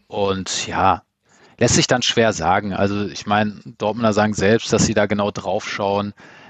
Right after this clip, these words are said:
Mittlerweile ist so etwas aber in so einem Profibereich eigentlich so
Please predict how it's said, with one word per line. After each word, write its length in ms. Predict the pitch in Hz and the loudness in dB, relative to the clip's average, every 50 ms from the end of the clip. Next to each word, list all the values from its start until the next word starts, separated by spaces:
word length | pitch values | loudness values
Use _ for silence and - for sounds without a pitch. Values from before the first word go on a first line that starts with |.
| - - | -16 -12
Mittlerweile 540 | - - 117 104 87 80 80 95 104 107 | -2 0 2 2 2 4 4 4 6 6
ist 140 | 110 101 - | 6 4 2
so 100 | - 101 | 2 2
etwas 300 | 101 104 - - 98 - | 0 2 2 2 2 2
aber 180 | 101 98 104 101 | 4 4 2 2
in 80 | 98 | 0
so 100 | 92 101 | 0 -2
einem 140 | 95 95 95 | -2 -2 -2
Profibereich 800 | - - - 98 101 - 123 104 - 95 87 95 98 101 95 - 92 | -4 -8 -8 -8 -4 -2 -2 0 0 0 2 4 4 4 2 0 -2
eigentlich 420 | 95 98 95 98 - 107 95 - | -2 -2 -2 -2 -4 -6 -6 -4
so 480 | - 98 - 101 98 104 110 110 - | -6 -6 -6 -6 -6 -4 -4 -4 -6